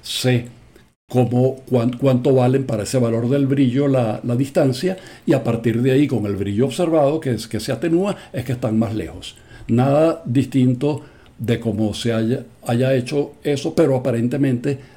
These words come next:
la información es mucho más limpia. Y con esta estrategia, eh, Wendy, nuestra amiga Wendy Friedman, eh, ha medido una constante de Hubble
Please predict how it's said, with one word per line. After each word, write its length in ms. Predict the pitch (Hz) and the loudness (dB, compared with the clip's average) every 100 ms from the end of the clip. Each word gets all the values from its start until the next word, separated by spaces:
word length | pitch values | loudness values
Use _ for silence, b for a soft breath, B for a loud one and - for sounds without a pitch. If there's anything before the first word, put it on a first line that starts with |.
| - | -4
la 480 | 127 117 113 107 113 - | 0 2 2 0 0 -2
información 640 | 110 113 107 107 123 120 | -2 -2 -2 -4 -2 -2
es 60 | 131 | 0
mucho 280 | 131 123 | 0 2
más 160 | 123 120 101 | 0 0 -2
limpia. 480 | 92 82 - - - B B B B | -6 -8 -10 -12 -14 B B B B
Y 80 | 220 | -2
con 200 | 180 151 | 2 2
esta 200 | 156 214 | 2 0
estrategia, 800 | 208 175 139 127 123 127 139 - - - _ - _ _ | 0 0 0 2 2 2 0 -2 -10 -20 _ -20 _ _
eh, 240 | 143 120 - | 0 2 4
Wendy, 560 | 139 139 123 120 156 139 - _ | 4 6 6 4 2 -2 -16 _
nuestra 240 | 113 107 110 | -6 -4 0
amiga 240 | 110 110 | 0 2
Wendy 360 | 139 131 123 135 | 4 4 4 4
Friedman, 560 | 131 123 101 113 123 123 B B B B B _ - | 2 0 2 2 0 -2 B B B B B _ -4
eh, 640 | 123 113 110 107 104 - - - - _ _ | 0 0 0 0 -2 -6 -12 -20 -20 _ _
ha 320 | - 143 139 - | -4 -2 -2 0
medido 680 | 143 160 151 147 123 131 - - - | 2 4 4 4 4 2 -2 -18 -8
una 240 | - 127 147 | 0 2 2
constante 540 | 151 - 139 120 123 | -2 -2 -2 0 0
de 80 | 143 | 0
Hubble 460 | 123 127 117 135 | 2 2 0 -2